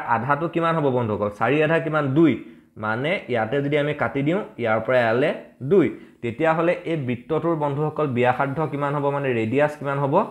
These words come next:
দুই হ'ব, আমি গম পালোঁ। তাৰপিছতে তেতিয়াহ'লে কওকচোন, পিৰ পৰা কিউলৈ যে তেওঁ এই ৰাস্তাটো দি গ'ল অৰ্ধবৃত্তাকাৰ, তাৰ দূৰত্ব কিমান হ'ব? বন্ধুসকল, আপোনালোকে সকলোৱে জানে যে বৃত্তৰ পৰিধি বা চাৰ্কামফাৰেন্সৰ ফৰ্মুলাটো কি?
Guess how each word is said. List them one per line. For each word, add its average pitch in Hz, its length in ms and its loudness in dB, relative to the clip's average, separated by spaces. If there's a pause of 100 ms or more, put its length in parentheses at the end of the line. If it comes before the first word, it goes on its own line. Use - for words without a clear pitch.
(320)
দুই 110 320 -2
হ'ব, 107 180 -2
আমি 107 220 -4
গম 123 240 -2
পালোঁ। 156 340 4 (580)
তাৰপিছতে 180 600 4 (880)
তেতিয়াহ'লে 165 420 4
কওকচোন, 165 500 -2 (220)
পিৰ 147 180 0
পৰা 160 220 2
কিউলৈ 147 360 2
যে 156 100 2
তেওঁ 151 220 -2 (100)
এই 156 160 0
ৰাস্তাটো 147 440 2
দি 139 160 0
গ'ল 131 240 2 (340)
অৰ্ধবৃত্তাকাৰ, 123 840 -2 (160)
তাৰ 135 260 4
দূৰত্ব 135 360 -2
কিমান 135 280 -4
হ'ব? 123 280 -2 (340)
বন্ধুসকল, 143 500 2 (100)
আপোনালোকে 143 520 -2
সকলোৱে 139 440 0
জানে 135 280 0
যে 147 160 2
বৃত্তৰ 123 640 -2
পৰিধি 120 340 0
বা 139 140 2
চাৰ্কামফাৰেন্সৰ 127 760 -2
ফৰ্মুলাটো 123 540 -2
কি? 170 180 2